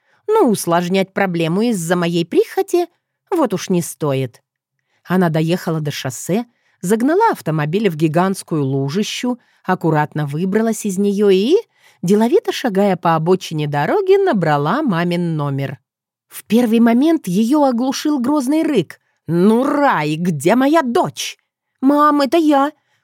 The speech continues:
Нурай тебе ответить не может, потому что бегает в лесу и ищет, чем бы прикрыться. У него что одежда, что шерсть теперь в большом дефиците»,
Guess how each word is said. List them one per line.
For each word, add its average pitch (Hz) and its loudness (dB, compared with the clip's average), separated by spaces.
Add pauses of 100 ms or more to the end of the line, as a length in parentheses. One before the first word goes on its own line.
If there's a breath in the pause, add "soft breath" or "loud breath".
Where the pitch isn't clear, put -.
Нурай 269 4
тебе 208 0
ответить 330 0
не 277 2
может, 247 0 (300)
потому 240 0
что - -4
бегает 226 2
в 214 -4
лесу 226 -2 (220)
и 214 2
ищет, - -2
чем 185 -2
бы 247 -2
прикрыться. 277 -4 (460)
У 247 2
него 254 2
что 247 -2
одежда, 220 0
что - -4
шерсть - -4
теперь 220 -2
в 190 -6
большом 240 -2
дефиците», 180 -2